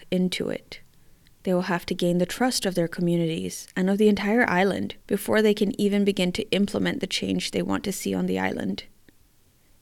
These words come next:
It is this identity crisis that many face. It is the skepticism that keeps many cautious. Unmistakably, it is the culture that allows them to flourish.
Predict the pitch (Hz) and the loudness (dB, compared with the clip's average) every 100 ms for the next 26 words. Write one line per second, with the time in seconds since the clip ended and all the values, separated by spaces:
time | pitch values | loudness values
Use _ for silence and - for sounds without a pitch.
0 | - 214 208 214 254 - 233 208 202 185 | 2 4 4 4 2 4 4 6 8 6
1 | 185 - 180 - 180 - 190 185 180 185 | 4 2 -2 0 -4 -2 0 2 4 2
2 | 185 185 185 180 - - - - - - | 2 -2 -2 -4 -8 -10 -12 -20 -20 -20
3 | - - _ _ _ 208 190 190 - 196 | -20 -20 _ _ _ 2 4 2 -2 -6
4 | - 185 190 214 - 196 202 196 190 - | 0 0 0 -2 -2 2 2 2 0 -2
5 | 190 - 185 180 180 180 - - - 185 | -4 -2 0 2 2 0 0 0 0 -4
6 | - - - - _ - - - 208 233 | -6 -8 -10 -16 _ -20 -20 -4 4 6
7 | 277 - 247 240 190 190 180 190 - 202 | 6 6 4 4 2 2 0 -2 0 2
8 | 190 196 196 226 247 - - - - - | 4 2 -2 -2 0 0 -2 -4 -10 -2
9 | 185 180 180 180 190 185 180 175 - 180 | 0 2 4 4 4 2 2 0 0 0
10 | 185 - - - | 0 -2 -6 -8